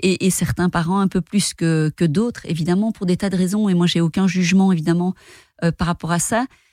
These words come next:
Mais là, en général, ça fonctionne pas bien quand ça se passe comme ça. Donc, euh,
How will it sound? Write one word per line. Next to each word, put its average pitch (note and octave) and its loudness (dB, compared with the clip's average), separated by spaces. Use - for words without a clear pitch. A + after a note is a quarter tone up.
Mais F3 4
là, G3+ 2
en G3 0
général, E3+ -2
ça E3 -4
fonctionne D#3 -4
pas D#3 -6
bien D3+ -6
quand D#3 -4
ça D#3 -8
se - -8
passe - -8
comme D#3 -2
ça. D#3 -2
Donc, D#3+ -4
euh, D#3 0